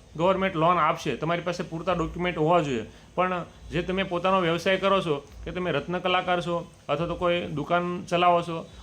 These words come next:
અને તમારે એમ જ તે આર્થિક સહાયની જરૂર છે, એમ જ તમારે પર્સનલી પૈસાની જરૂર છે અને તમે લોન માટે એપ્લાય કરો છો, તો આવું પોસિબલ હોતું નથી અને આવી રીતે લોન લેવી પણ નહીં જોઈએ. સેકન્ડ નંબર ઉપર,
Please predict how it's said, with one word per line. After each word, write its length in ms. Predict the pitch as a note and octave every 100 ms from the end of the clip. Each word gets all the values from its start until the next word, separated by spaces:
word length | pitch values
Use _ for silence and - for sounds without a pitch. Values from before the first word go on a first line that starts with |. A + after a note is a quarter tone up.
| -
અને 140 | F3+
તમારે 300 | F3 F#3 F#3+
એમ 320 | G3 F3+ G#3
જ 40 | G#3+
તે 320 | G#3 D3+ A2 - - -
આર્થિક 520 | C#3 D#3 D#3+ G#3 G3+
સહાયની 500 | F3 F3 D#3+ F#3 G3
જરૂર 280 | D#3 D#3+ G3
છે, 160 | F#3 D#3
એમ 160 | E3+
જ 40 | G3
તમારે 300 | F#3+ F#3 F#3
પર્સનલી 500 | D3+ D#3 D#3 G3 G3+
પૈસાની 420 | G3 F3+ F#3+ F#3+
જરૂર 280 | D#3 F3+ F#3+
છે 160 | F#3
અને 240 | C#3 E3 F3
તમે 200 | F#3 F#3+
લોન 240 | D3 E3
માટે 260 | F3+ F3 E3+
એપ્લાય 280 | F3 F#3 F3+
કરો 220 | G3 F3+
છો, 220 | D3 B2+ - - -
તો 60 |
આવું 300 | D#3+ E3 F3+
પોસિબલ 500 | E3+ E3 F3 E3 F3 E3+ - -
હોતું 300 | C3+ D#3+ F3
નથી 240 | F3+ F3 G#2 - - -
અને 340 | F3+ F3+ -
આવી 280 | C#3+ E3+ F#3+
રીતે 140 | F#3
લોન 280 | D#3+ F3 F3+ - -
લેવી 220 | C3+ F3 G3+
પણ 180 | F#3
નહીં 180 | E3 D#3
જોઈએ. 260 | B2 A#2 G#2+ - - - - - - - - - - - -
સેકન્ડ 300 | D#3+ F#3+ F#3
નંબર 260 | F#3 F#3+
ઉપર, 220 | F3 F#3